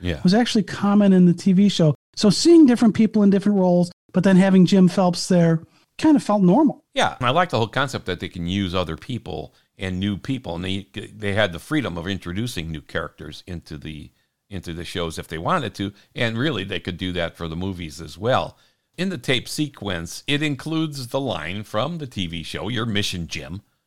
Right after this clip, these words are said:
Speaker 1: should you choose to accept it." That's in there. Also in there is, "As always, should you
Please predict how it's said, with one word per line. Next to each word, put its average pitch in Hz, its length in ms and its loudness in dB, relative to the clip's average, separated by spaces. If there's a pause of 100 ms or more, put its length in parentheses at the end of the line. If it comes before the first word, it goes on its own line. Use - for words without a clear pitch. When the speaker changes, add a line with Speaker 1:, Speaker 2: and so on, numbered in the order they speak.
Speaker 1:
should 92 320 -8
you 90 100 -6
choose 95 440 -6
to 95 100 -8
accept - 440 -12
it." - 200 -16 (180)
That's 117 240 -2
in 90 140 -2
there. 80 260 -8 (140)
Also 110 400 -2
in 82 140 -8
there 92 180 -6
is, 90 240 -8 (100)
"As 139 180 0
always, 117 380 2
should 104 260 -4
you 107 420 -2